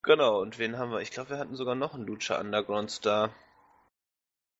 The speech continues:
Aber, nee, Drago hatte ich schon genannt. Genau, auf jeden Fall.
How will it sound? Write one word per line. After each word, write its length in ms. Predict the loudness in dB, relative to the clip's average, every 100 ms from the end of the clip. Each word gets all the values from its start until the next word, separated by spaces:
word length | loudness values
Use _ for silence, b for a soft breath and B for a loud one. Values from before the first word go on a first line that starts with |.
| _ _ _
Aber, 680 | 6 6 6 4 2 -2 -4
nee, 200 | -2 0
Drago 400 | 6 8 8 6
hatte 140 | -2 -4
ich 80 | -10
schon 160 | -10
genannt. 640 | -10 -4 -2 -2 -8 -12 -8
Genau, 260 | -6 -4
auf 120 | -4 -2
jeden 180 | -2
Fall. 360 | 2 4 4